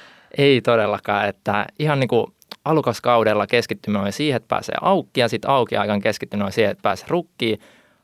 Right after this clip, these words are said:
Rukissa mut valittiin tai ha-, hain niinku yksikkövalokuvaajaksi. Sie-, se, silloin otin ensimmäistä kertaa kamerat mukaan Inttiin niinku puolen vuoden jälkeen. Ja kuvasin harjoituksissa muita, kuvasin valokuvia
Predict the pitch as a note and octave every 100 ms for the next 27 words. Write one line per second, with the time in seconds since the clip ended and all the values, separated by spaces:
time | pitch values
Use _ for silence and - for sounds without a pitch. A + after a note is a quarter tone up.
0 | - D#3 D#3+ C3+ A#2 - G#2 F#2+ G#2+ -
1 | G#2+ G2+ G#2 G2+ G2+ G#2+ G2+ - C#3 C#3+
2 | A2 G2+ G2 G#2 D3+ - G#2+ - F#2+ C#3+
3 | F3+ - A2+ G#2 G2+ G2 G2+ - - -
4 | D3+ D3 - D#3 D3+ - - F3 D3+ A2+
5 | G2+ G#2 G#2+ D3 B2+ G#2 G#2 G#2+ - A2+
6 | - G#2+ G#2 B2 A2 G2+ - G#2+ G#2 G#2+
7 | G2 G#2 - _ _ _ _ C3 A#2 -
8 | A3 G#2 G#2 - C3+ A2 G2 F#2+ G2 G2
9 | C#3+ F3 A#2+ - G#2+ G2+ G2+ _ _ _
10 | _ _ G#2+ G#2 G2+ - - - F#3+ C3
11 | - A#2+ C3 - - D3+ E3 C#3 B2 A#2+
12 | - A#2+ - - G#2+ G#2 _ D3+ F3 C#3
13 | A2 G2 C#3+ A#2 G#2 C#3 G3 C#3 C3 A#2
14 | A2